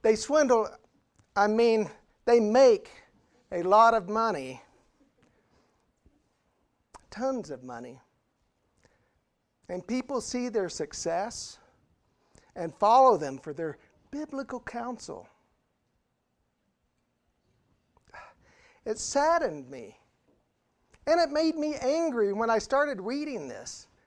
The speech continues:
and started thinking about these guys, their wickedness. People who follow them, many of them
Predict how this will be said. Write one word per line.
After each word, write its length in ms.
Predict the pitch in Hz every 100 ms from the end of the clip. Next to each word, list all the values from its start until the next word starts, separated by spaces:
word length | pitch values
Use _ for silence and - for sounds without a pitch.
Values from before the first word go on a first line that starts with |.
| _
and 80 | 202
started 440 | 202 262 262 262 -
thinking 340 | 285 311 233
about 400 | 185 196 202 196 _ _ _ _ _ _ _ -
these 180 | 240
guys, 580 | 233 254 - - - - - _ _ _ _ -
their 160 | 180
wickedness. 760 | 196 240 294 196 127 - - - - _ _ _ _ _ _ _ _ _ _ _ _ _ _ _ - - _ _ _ _ _ _ _ _ _ _ _ _ _ _ _ _ _ _ _ _ _ _
People 340 | 247 254 262 214
who 140 | 214
follow 420 | - 190 202 220
them, 300 | 226 254 254 - _ _ _ _
many 340 | - 185 220 226
of 100 | 214
them 260 | 220 202